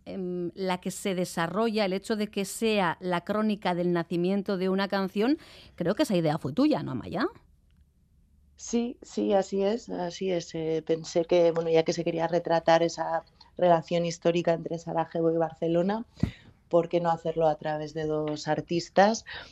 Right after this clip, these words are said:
Speaker 2: que se dirigieran esos mensajes de seducción digital, que digo yo, en las que Bozo le va contando a Clara,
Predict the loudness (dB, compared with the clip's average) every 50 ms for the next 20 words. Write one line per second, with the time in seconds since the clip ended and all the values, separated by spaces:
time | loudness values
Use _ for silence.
0 | -20 _ -4 -2 2 4 4 4 6 4 2 2 0 2 4 4 6 6 6 6
1 | 4 2 0 -4 -6 -6 -6 -6 -6 -6 -4 -4 -4 -4 -4 -4 -4 -4 -4 -4
2 | -6 -8 -8 -6 -4 -2 0 0 0 0 0 -2 -2 -4 -4 -4 -4 -6 -4 0
3 | 0 0 0 0 -2 -4 -4 0 2 2 2 2 0 -4 -6 -6 -8 -10 -10 -8
4 | -4 -4 -4 -2 -2 -2 -4 -2 0 -2 -2 2 4 6 6 6 6 2 -2 -2
5 | 0 0 0 -2 -4 -6 -10 -14 -14 -12 -12 -12 -12 -12 -10 -10 -10 -8 -2 2
6 | 6 8 8 8 8 4 2 -2